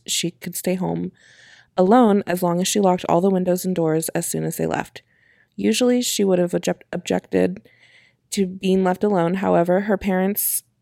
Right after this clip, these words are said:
had bought her a beautiful German Shepherd dog just weeks before. The reason for such a gift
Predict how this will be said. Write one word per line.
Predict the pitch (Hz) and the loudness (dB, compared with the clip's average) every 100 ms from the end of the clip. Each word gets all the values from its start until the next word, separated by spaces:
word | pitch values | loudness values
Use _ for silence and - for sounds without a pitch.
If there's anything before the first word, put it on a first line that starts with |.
| - | -12
had | - 185 185 | -4 -4 0
bought | 175 175 | 0 0
her | 180 170 | 0 2
a | 170 | 2
beautiful | 170 208 233 247 | 0 -2 0 0
German | 208 190 185 | 0 0 0
Shepherd | 190 175 175 | -2 -2 -2
dog | 170 165 160 170 - | 0 0 0 -2 -4
just | 175 - | -4 -2
weeks | 165 - | -8 -8
before. | - - - - - _ _ _ _ - | -10 -6 -6 -6 -10 _ _ _ _ -2
The | 185 | 4
reason | 202 220 226 | 4 4 2
for | 233 | 2
such | 202 190 | 0 -2
a | 196 | 0
gift | 170 175 | 0 -2